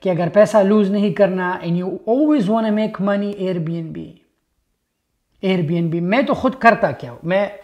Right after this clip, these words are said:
आपको बता देता हूँ। मैं पाँच सौ से लेके एक हज़ार शेयर्स बाय करता हूँ। अगर मैं एक सौ छब्बीस पे एक हज़ार शेयर्स बाय करूँ, यहाँ पर अगर मैं आराम से एक सौ इकतीस पे निकलूँ, कितना मुनाफा हुआ, कितना हुआ?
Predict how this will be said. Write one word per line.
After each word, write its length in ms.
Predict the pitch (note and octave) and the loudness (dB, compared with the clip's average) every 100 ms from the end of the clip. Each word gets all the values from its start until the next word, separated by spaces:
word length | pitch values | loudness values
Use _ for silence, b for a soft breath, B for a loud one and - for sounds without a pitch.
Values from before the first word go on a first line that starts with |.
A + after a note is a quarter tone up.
| - | 2
आपको 420 | D3 - F#3 E3+ E3+ b b b - | 2 2 0 0 -2 b b b -8
बता 240 | D3+ C3 | -6 -6
देता 240 | A#2 G2+ - | -10 -14 -20
हूँ। 80 | _ _ b b b b | _ _ b b b b
मैं 340 | E3+ E3+ E3+ - | -2 -2 -4 2
पाँच 280 | G3+ C4+ | 2 4
सौ 120 | A#3+ A#3 | 0 0
से 120 | G#3 | 2
लेके 200 | G#3 G#3+ | 2 0
एक 220 | F#3 - | -6 -4
हज़ार 180 | E3 D#3+ | -4 -6
शेयर्स 260 | - E3 | -6 -8
बाय 180 | B2 A#2 | -8 -12
करता 260 | - A2 - | -16 -20 -20
हूँ। 80 | _ b b b | _ b b b
अगर 220 | F#3 E3+ | -2 0
मैं 160 | F#3 A3 | 0 0
एक 180 | A#3 A3 | 0 0
सौ 140 | A#3+ | 0
छब्बीस 400 | A3+ A#3+ G3+ A#3+ | 0 -2 -2 -4
पे 120 | - G3+ | -4 -2
एक 260 | G#3 G#3+ | -2 -2
हज़ार 180 | G3+ G#3 | 2 2
शेयर्स 280 | - G#3+ F#3 | 2 0 2
बाय 240 | E3 B3 | 2 2
करूँ, 340 | G3+ F#3 D3+ C3+ b b b b - | 0 -2 -2 -8 b b b b -4
यहाँ 240 | F3+ G3+ G3 | 0 0 0
पर 100 | F3+ | -2
अगर 200 | D#3+ F3 | 0 -2
मैं 180 | F#3+ | -2
आराम 400 | G3 F#3 F3+ G3 | -2 -2 0 -2
से 160 | G3 G3 | -2 -4
एक 100 | E3+ | -6
सौ 100 | F3 | -4
इकतीस 480 | D#3+ G3+ G3+ G3 - | -4 -4 -4 -6 -6
पे 140 | F3+ | -4
निकलूँ, 340 | E3+ G3+ G3+ F3 | -4 -2 -4 -4
कितना 320 | G#3 G#3+ G#3+ | -6 -4 -4
मुनाफा 400 | G#3 G#3+ E3+ G#3+ | -2 -2 0 0
हुआ, 340 | G#3+ A3+ D4 D#4 - _ _ _ _ _ _ _ _ _ | 0 -4 -8 -14 -20 _ _ _ _ _ _ _ _ _
कितना 260 | G3 - A#3 | -8 -4 -2
हुआ? 320 | G#3 A#3 | 0 0